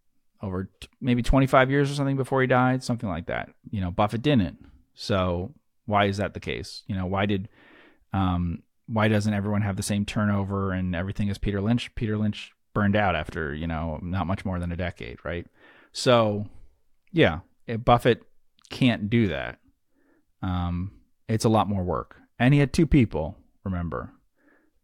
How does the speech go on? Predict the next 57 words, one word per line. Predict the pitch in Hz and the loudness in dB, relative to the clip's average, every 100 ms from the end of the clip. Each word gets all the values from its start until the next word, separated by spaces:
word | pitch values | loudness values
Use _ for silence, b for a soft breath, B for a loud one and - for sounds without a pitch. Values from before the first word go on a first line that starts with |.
| - - | -14 0
Tom | 113 110 | 4 4
Murphy | 104 98 | 2 -2
had | 82 | 0
a | |
partner, | - 127 80 73 | 4 4 2 -2
like | 85 85 | -8 -8
I | 85 | -8
said. | 98 87 71 | -6 -6 -6
Uh, | 73 64 | -8 -8
you | 92 | -6
know, | 95 | -6
but | 95 - - - - b b b b | -4 -4 -4 -18 -20 b b b b
Munger | - 139 135 | 2 4 6
was | 123 | 6
never | 110 113 104 | 8 6 6
involved | 98 95 92 90 | 2 2 0 0
in | |
the | 87 | -2
business | 85 90 90 | -4 -4 -8
to | - | -8
the | |
same | 92 85 | -8 -8
extent | 69 - 71 | -10 -10 -12
here. | - 76 | -10 -6
A | 67 | 2
lot | 113 135 | 4 4
of | 123 - | 2 -8
the, | - 117 - _ | -12 -14 -14 _
some, | - 143 135 127 113 - B B B | 2 4 6 4 2 -6 B B B
Teledyne | 185 175 123 104 | 6 6 6 0
had | 98 | -2
the | 92 | -4
same | 92 95 | -4 -4
system, | 85 - 58 | -6 -8 -8
right? | 73 62 - _ | -8 -8 -10 _
It | 104 | -4
actually | 98 104 107 | -4 -2 -2
was | 104 | -2
very | 104 98 | -2 0
important | 98 - 90 73 98 | 0 0 -2 -2 -4
who, | 113 - | -6 -10
that | 117 98 87 | -10 -8 -6
they | - | -6
had | 95 85 87 | -4 -4 -4
a | |
C | 73 - 101 82 95 | -10 -8 -6 -4 -4
E | 95 | -2
O | 90 - | -4 -4
and | 95 | -4
C | 104 101 82 | -4 -6 -4
O | |
O, | 82 82 85 85 95 b b b - | -4 -4 -4 -6 -8 b b b -4
and | 92 90 | -2 0
the | |
C | - 76 69 92 | -2 -4 -2 0
E | |
O | 92 | 0